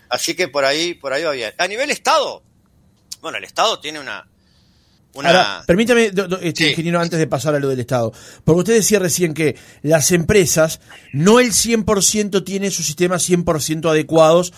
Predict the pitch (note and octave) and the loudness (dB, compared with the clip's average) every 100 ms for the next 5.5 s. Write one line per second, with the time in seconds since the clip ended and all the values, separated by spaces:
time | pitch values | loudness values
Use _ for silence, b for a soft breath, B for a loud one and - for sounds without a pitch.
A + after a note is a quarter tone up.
0 | B B _ D#3 D#3+ F3 F3 - C#3+ D3+ | B B _ 4 8 8 6 2 -2 -2
1 | D3+ F3 E3+ E3+ E3 E3 E3 F3+ F3 B | 0 2 2 2 2 0 2 2 2 B
2 | B - D3 D3+ C#3+ F3 E3 D#3 C3 E3 | B 2 4 4 4 2 2 -2 -2 -2
3 | E3 E3 C#3+ G3+ G#3+ A3 G#3 G3 G3 F#3 | -2 -2 -2 -2 -2 0 4 6 6 6
4 | - D3+ C#3+ E3 E3 C#3+ C3+ E3+ E3 D3 | 4 2 2 -2 -2 -4 -2 0 0 0
5 | D3+ D#3 D#3+ F3 E3 | 4 4 4 4 2